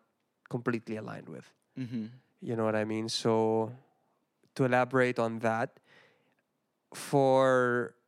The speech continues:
Speaker 1: particular companies I worked with, for example, they will stay,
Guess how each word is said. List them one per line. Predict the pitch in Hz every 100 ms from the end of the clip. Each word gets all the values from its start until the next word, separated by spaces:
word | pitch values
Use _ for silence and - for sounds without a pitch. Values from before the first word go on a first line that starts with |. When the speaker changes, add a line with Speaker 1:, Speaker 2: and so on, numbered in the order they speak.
| _ _ _ _ -
Speaker 1:
particular | 156 - 151 156 147
companies | 143 127 135 131 123
I | 113
worked | 120 117
with, | 131 117
for | - 120
example, | 120 120 117 113 120 117 120 139 _ _ _ _ _ _ _ _
they | 147 160
will | 151 151 - _ _ _ _ _ _ _ _ _
stay, | - - 262